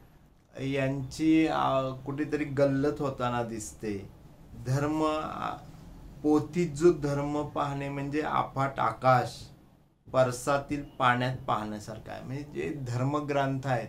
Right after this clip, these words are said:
त्यामध्ये आपण धर्माविषयीचा विचार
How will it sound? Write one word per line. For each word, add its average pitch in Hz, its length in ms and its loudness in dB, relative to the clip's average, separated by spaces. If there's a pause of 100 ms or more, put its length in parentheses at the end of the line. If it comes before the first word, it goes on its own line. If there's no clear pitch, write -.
(160)
त्यामध्ये 131 920 -2 (320)
आपण 131 420 0
धर्माविषयीचा 123 1120 -4
विचार 123 480 -4